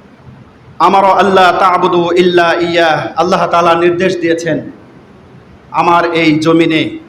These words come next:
আমার ইবাদত চলবে, আমার গোলামি চলবে, আমি ছাড়া অন্য কোনো তাগুতের গোলামি এই জমিনে চলতে দেয়া যাবে না, চালানো যাবে না। যারা তাগুতের গোলামি করবে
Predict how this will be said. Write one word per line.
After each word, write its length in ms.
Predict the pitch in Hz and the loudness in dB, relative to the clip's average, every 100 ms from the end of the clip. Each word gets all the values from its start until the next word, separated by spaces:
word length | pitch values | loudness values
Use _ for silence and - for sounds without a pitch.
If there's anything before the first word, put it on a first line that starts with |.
| - - | -18 -4
আমার 340 | 156 170 165 | 0 2 2
ইবাদত 340 | 156 151 147 147 | 2 0 0 -2
চলবে, 360 | 143 131 117 - - - - - | -2 -4 -6 -14 -20 -20 -20 -8
আমার 360 | 151 202 247 262 | 0 2 2 2
গোলামি 380 | 220 277 269 269 | 2 2 2 2
চলবে, 680 | 262 254 240 220 165 - - - - - - - - - - | 2 2 2 2 0 -4 -8 -16 -20 -20 -20 -20 -20 -20 -4
আমি 320 | - 220 269 277 | 2 2 2 0
ছাড়া 280 | 269 262 254 226 | 0 2 2 2
অন্য 460 | - 247 302 294 | 2 2 2 2
কোনো 280 | 285 262 247 | 2 2 2
তাগুতের 640 | 240 311 302 359 359 302 | 0 0 0 0 2 0
গোলামি 400 | 269 262 247 277 320 | 0 0 2 2 0
এই 180 | - 453 | 2 2
জমিনে 340 | 220 202 190 | 2 0 -2
চলতে 280 | 220 214 214 | -2 -2 -2
দেয়া 160 | 190 196 | 0 2
যাবে 220 | 185 160 | 2 0
না, 140 | 147 123 - - - - - - - | -2 -4 -10 -20 -20 -20 -20 -14 -4
চালানো 340 | 202 220 214 | 0 2 2
যাবে 280 | 196 247 240 | 2 2 0
না। 200 | 160 117 - - - - - - - - - - - - - - - - | -2 -6 -16 -20 -20 -20 -20 -20 -20 -20 -20 -20 -20 -20 -20 -20 -20 -12
যারা 240 | 160 185 185 | -2 0 2
তাগুতের 460 | 202 220 247 247 | 0 0 2 2
গোলামি 300 | 240 233 233 | 2 2 2
করবে 580 | 240 226 220 262 254 | 2 2 4 2 0